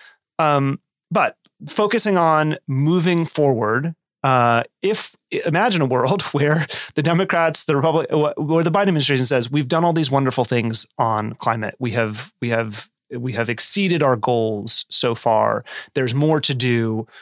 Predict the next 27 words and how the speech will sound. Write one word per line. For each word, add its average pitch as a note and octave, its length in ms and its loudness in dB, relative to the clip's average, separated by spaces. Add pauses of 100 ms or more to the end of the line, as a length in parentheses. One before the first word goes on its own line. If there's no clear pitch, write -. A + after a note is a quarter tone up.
(240)
What E3+ 160 0
is A3 80 -2
the G3+ 80 0
more F#3+ 180 2
to F#3 140 -2
do? F3+ 280 0
Where A#2+ 240 -2
should, D#3 300 -2
where, D#3+ 200 -2
how E3 260 0
should F#3 200 -2
these D#3 200 -2
proposals C#3 500 -2
be B2 460 -2
evolving? A2+ 760 -2 (220)
And, A2+ 580 -2 (300)
uh, A#2 540 0 (220)
where, C3 340 -4
where B2+ 160 -2
do A#2+ 80 -4
you A#2+ 80 -2
think A#2 180 -6
we A#2 60 -4
need A2 120 -4
to A2 100 -12 (300)
take G#2 140 -12
them? A2 240 -12